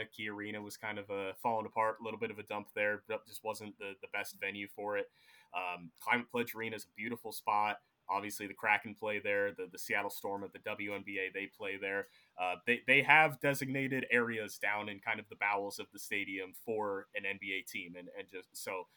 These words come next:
everybody up here is ready for it. It's just a matter of when it's formally announced. It's kind of, again, like, the worst kept secret that if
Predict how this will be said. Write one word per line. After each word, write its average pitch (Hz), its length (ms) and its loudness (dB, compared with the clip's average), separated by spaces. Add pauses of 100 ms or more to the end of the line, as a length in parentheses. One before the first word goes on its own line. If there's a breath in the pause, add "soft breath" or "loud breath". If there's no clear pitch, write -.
(280 soft breath)
everybody 175 440 6
up 151 120 4
here 156 120 0
is 127 120 -4
ready 113 220 0
for 85 260 -8
it. 82 80 -10
It's 117 140 -6
just 139 220 -4
a - 20 -2
matter 120 320 4
of 107 100 -8
when 107 160 -6
it's 101 140 -6
formally 104 440 -8
announced. 101 500 -4
It's - 180 -10
kind 113 240 0
of, 107 120 -2 (220)
again, 92 300 -8
like, 92 180 -10
the 113 60 -4
worst 101 340 -2
kept 110 200 0
secret 107 420 -6
that 95 240 -2
if 101 160 -6